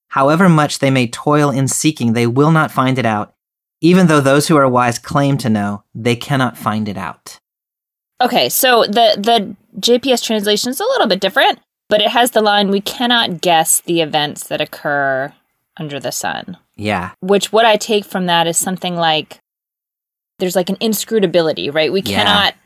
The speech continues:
Speaker 2: learn the system that God has in place, and we certainly can't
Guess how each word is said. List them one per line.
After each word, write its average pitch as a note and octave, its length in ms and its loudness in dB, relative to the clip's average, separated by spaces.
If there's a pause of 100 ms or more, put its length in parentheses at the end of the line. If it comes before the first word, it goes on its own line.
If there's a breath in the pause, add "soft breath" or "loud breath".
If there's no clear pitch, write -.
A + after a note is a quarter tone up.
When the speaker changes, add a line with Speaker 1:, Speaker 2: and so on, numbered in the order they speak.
(140)
Speaker 2:
learn G3 680 2
the F3 120 0
system G3 1080 -2 (200)
that D#3+ 180 0
God D#3+ 220 2
has D#3+ 220 0
in D#3+ 180 -8
place, D3 540 -6 (480)
and G#3 120 2
we A3 80 4
certainly A#3+ 480 0
can't - 640 -4